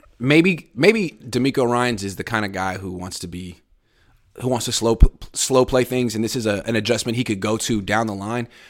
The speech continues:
But I just, I'm, I'm afraid that if they don't get to this adjustment by the first week of the playoffs, this is gonna bite 'em. Eventually, they're gonna, some team is gonna figure out that Jimmy Ward is a liability at nickel,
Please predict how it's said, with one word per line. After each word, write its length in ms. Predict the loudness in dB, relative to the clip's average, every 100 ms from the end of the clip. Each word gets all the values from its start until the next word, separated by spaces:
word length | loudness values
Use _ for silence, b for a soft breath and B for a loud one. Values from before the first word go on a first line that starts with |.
| b b
But 200 | 0 4
I 120 | 6 4
just, 340 | 2 0 -4 _ _ -4
I'm, 220 | -2 -2 -2
I'm 80 |
afraid 460 | -2 0 4 4 6
that 120 | 2
if 120 | 2
they 100 | 2
don't 180 | 2 2
get 460 | 4 2 0 _ -8
to 100 | -2
this 200 | -2 -2
adjustment 480 | -2 -2 -2 -4 -6 _ _ _
by 440 | 0 2 2 0 -4
the 80 |
first 280 | -4 -2 0 0
week 80 |
of 80 | 0
the 80 | 4
playoffs, 460 | 6 6 0 -4 -6
this 160 | -8
is 100 | -8
gonna 180 | -8 -8
bite 240 | -8 -10
'em. 160 | -10 -12 b b b b b
Eventually, 680 | -2 2 2 2 0 -2 -4
they're 240 | 0 0 2
gonna, 300 | 0 -2 -6 _
some 260 | -2 0 0
team 240 | 0 -2
is 100 | -2
gonna 140 | -4
figure 320 | -4 -4 -2 -2
out 160 | -4
that 80 | -6
Jimmy 300 | -6 -4 -4
Ward 300 | -6 -6 -6
is 80 | -10
a 40 |
liability 600 | -10 -10 -12 -14 -14 -16
at 80 | -16
nickel, 340 | -18 -18 -20